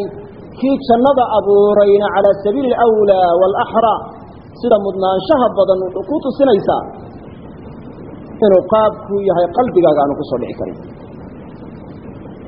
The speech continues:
Shaytaanku waqtiyada qaarkood sawir buu ku dhiibayaa. Suurad intuu sawir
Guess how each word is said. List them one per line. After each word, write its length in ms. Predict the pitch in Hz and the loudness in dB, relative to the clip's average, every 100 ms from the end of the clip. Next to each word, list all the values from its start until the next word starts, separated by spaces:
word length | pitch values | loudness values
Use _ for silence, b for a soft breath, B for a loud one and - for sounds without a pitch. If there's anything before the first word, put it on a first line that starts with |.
| - - - - - - | -20 -18 -18 -18 -18 -18
Shaytaanku 480 | - - 196 220 175 | -4 -2 0 -2 -2
waqtiyada 340 | 180 175 202 | -6 -2 -2
qaarkood 460 | 175 175 160 147 131 - - - - - - - - | 0 -2 -4 -6 -8 -8 -20 -20 -20 -20 -20 -20 -20
sawir 320 | - 240 202 165 | -2 2 2 2
buu 160 | 151 | -4
ku 100 | 151 | -4
dhiibayaa. 440 | 156 139 113 107 - - - - - - - - - - - - - - - - - - - - - - - - - - - - - - - 120 101 - 131 - - - - - - | -2 -2 -2 -2 -4 -10 -18 -18 -18 -18 -18 -18 -18 -18 -18 -18 -18 -18 -16 -18 -16 -18 -18 -16 -16 -16 -16 -16 -16 -16 -16 -18 -18 -16 -18 -18 -20 -18 -18 -16 -18 -16 -16 -16 -16
Suurad 360 | - 262 302 330 | 2 6 6 4
intuu 320 | 277 - 269 | -2 -4 -4
sawir 360 | - 339 294 | 0 0 2